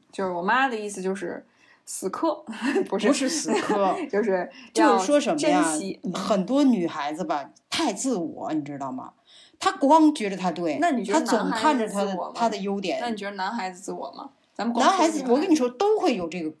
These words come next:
Speaker 2: 你们就，
Speaker 1: 对。
Speaker 2: 就是八零后也好，九零后也好，他都有这种，就是因为他当时兄弟姐妹就少，他就自己一个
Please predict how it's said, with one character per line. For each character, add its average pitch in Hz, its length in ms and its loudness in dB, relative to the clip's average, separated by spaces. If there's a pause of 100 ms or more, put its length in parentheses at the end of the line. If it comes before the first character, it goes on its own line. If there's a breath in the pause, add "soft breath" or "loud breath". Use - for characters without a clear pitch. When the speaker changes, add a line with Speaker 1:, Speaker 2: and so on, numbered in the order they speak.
(320)
Speaker 2:
你 240 120 4
们 359 180 2
就， 226 180 0
Speaker 1:
对。 196 120 -10
Speaker 2:
就 311 160 4
是 254 240 -4 (140)
八 294 180 2
零 233 140 2
后 214 140 -2
也 196 80 2
好， 196 100 2
九 196 200 -2
零 180 160 0
后 208 160 -2
也 185 100 0
好， 165 140 -4 (160)
他 285 100 -2
都 403 320 2
有 190 220 2
这 175 180 -2
种， - 240 -6
就 202 160 -8
是 214 140 -8
因 277 160 2
为 294 80 6
他 294 100 -2
当 311 260 2
时 302 160 0
兄 294 160 0
弟 269 140 0
姐 175 100 -2
妹 180 160 -4
就 202 140 -4
少， - 340 -6
他 220 140 -8
就 247 100 -4
自 262 220 -2
己 185 120 -6
一 151 180 -6
个 214 260 -2